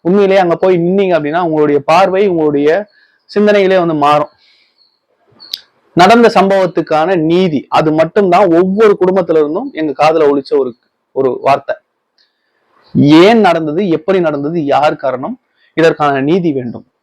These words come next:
இதுதான் வந்து எல்லா குடும்பத்துல என்ன பேசினாங்க. பல குடும்பங்களுக்கு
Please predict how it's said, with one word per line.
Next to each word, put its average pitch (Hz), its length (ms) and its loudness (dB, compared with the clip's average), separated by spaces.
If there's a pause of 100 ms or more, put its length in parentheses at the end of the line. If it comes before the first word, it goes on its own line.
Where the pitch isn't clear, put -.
(500)
இதுதான் 170 300 2
வந்து 175 140 -2
எல்லா 156 180 2
குடும்பத்துல 151 400 -4
என்ன 143 160 -4
பேசினாங்க. 143 600 -6
பல 185 200 0
குடும்பங்களுக்கு 190 840 0